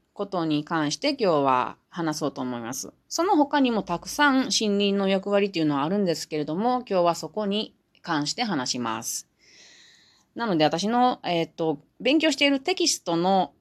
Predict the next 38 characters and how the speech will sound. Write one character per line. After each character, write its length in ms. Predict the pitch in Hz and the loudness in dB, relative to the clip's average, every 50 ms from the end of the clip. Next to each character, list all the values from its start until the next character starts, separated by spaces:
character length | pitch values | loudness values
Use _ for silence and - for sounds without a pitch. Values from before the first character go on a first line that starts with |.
| _ _ _ _ _ _ _ | _ _ _ _ _ _ _
こ 140 | _ - 202 | _ -8 -6
と 140 | - 196 180 | -4 -2 0
に 120 | 175 170 | 0 2
よ 140 | 170 170 175 | 2 2 2
る、 320 | 185 214 220 220 214 214 - _ _ - - | 2 2 2 2 0 -2 -6 _ _ 0 0
<laughs> 200 | - - - - | 0 2 0 -2
あ 40 | 170 | -2
の、 460 | 156 151 135 139 143 135 131 127 127 123 | -2 0 0 0 0 -2 -2 -4 -6 -4
知 120 | - 185 | -4 -2
識 200 | 185 - - 143 | -2 -2 -4 -4
な 100 | 139 135 | -6 -6
ん 40 | 131 | -6
で 80 | 127 135 | -6 -8
す 80 | - | -10
け 100 | - 135 | -10 -10
れ 60 | 131 131 | -8 -6
ど 80 | 135 | -6
も 80 | 139 160 | -2 0
ね、 260 | 196 226 247 240 - _ | 0 0 0 -2 -4 _
皆 200 | 160 165 175 175 | -6 -2 -2 -2
さ 180 | 165 165 151 143 | 0 0 0 2
ん 100 | 143 139 | 2 2
に 160 | 139 135 131 | 2 0 0
シ 140 | 135 - 165 | 0 0 0
ェ 80 | 139 | 0
ア 40 | 143 | 0
し 60 | 151 | -2
て 100 | - 156 | -4 -4
み 120 | 160 160 156 | -2 0 0
よ 80 | 147 | -2
う 20 | 131 | -2
と 80 | - | -4
思 180 | - 151 151 147 | -4 -2 -2 0
い 60 | 143 | 0
ま 100 | 143 143 | -2 -4
す。 220 | 143 - 151 - - _ _ _ _ _ _ _ _ _ _ - - - - - - - - - - - _ _ - - - | -4 -4 -6 -6 -8 _ _ _ _ _ _ _ _ _ _ -20 -20 -20 -20 -20 -20 -20 -20 -20 -20 -20 _ _ 0 0 2
森 280 | 285 320 359 370 370 330 | 4 2 2 2 2 4
林 260 | 370 359 359 349 | 4 4 4 2